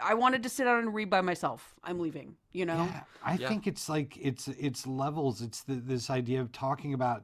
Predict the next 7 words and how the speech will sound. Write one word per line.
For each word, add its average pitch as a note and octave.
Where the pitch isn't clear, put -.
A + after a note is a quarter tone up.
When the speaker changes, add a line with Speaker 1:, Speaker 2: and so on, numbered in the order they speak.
Speaker 2:
manners A#2
and A#2
social C3
norms A2
and, A2
and G#2+
what's -